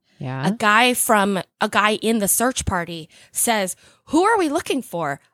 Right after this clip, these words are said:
Speaker 2: I'm here." And he was
Speaker 1: What?
Speaker 2: he was drunk
Speaker 1: <gasps>
Speaker 2: and joined his own search party,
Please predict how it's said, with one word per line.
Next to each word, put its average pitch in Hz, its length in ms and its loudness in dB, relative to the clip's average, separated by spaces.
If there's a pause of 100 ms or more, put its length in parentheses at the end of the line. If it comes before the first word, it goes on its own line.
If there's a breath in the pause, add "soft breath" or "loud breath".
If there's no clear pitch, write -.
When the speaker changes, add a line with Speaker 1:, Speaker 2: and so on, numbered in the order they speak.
(120)
Speaker 2:
I'm 403 240 2
here." 214 460 -4 (800)
And 277 160 4
he 359 640 0
was 208 300 -2
Speaker 1:
What? - 340 -12 (240)
Speaker 2:
he - 400 0
was 320 260 -4
drunk 226 640 -2 (120)
Speaker 1:
<gasps> - 120 -18
Speaker 2:
and 330 720 0
joined 330 500 0
his 294 300 -6
own 262 260 0
search - 540 -4
party, 156 500 -6